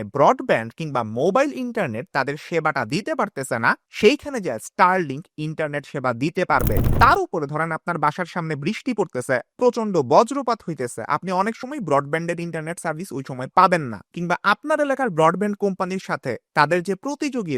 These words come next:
রাইভাল কোম্পানিগুলো আছে, ওরা এসে আপনার বাসার ইন্টারনেটের তার কাইটা দিয়া গেল। এরকম বহুতবার হইছে না আপনার সাথে বলেন? তখন তো আপনি ইন্টারনেট পাইতেছেন না। Starlink-এর ক্ষেত্রে এরকম প্রাকৃতিক দুর্যোগ কিংবা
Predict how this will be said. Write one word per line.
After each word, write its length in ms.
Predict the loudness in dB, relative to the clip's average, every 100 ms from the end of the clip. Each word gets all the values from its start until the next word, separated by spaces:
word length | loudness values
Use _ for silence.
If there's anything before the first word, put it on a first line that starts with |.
| 4
রাইভাল 340 | 6 4 2 0
কোম্পানিগুলো 500 | -4 -2 -4 -4 -2 -2
আছে, 160 | -2 -8 -8 2 6
ওরা 120 | 6 4
এসে 140 | -2 -4 -4
আপনার 260 | -4 -6 -4
বাসার 240 | -6 -6 -8
ইন্টারনেটের 380 | -6 -6 -6 -6 -8
তার 100 | -4
কাইটা 220 | -4 -2 -2
দিয়া 120 | -2 -2
গেল। 100 | -8 2 4
এরকম 220 | 4 2 4
বহুতবার 320 | 4 4 0 0
হইছে 180 | -2 -4
না 60 | -6
আপনার 200 | -8 -12
সাথে 160 | -10 -4
বলেন? 180 | -4 -4 -6 2
তখন 180 | 2 4 -2
তো 40 | -2
আপনি 120 | -4 -4
ইন্টারনেট 280 | -2 -4 0
পাইতেছেন 400 | 0 0 -2 -2 -2
না। 60 | -2 -4 -8
Starlink-এর 680 | 2 6 6 6 4 0 -6 -6
ক্ষেত্রে 240 | -8 -6 -6
এরকম 240 | -6 -6 -10 -4
প্রাকৃতিক 540 | -2 -2 -6 -6 -6 -4 -2
দুর্যোগ 340 | -2 -4 -6 -6 -2
কিংবা 200 | 0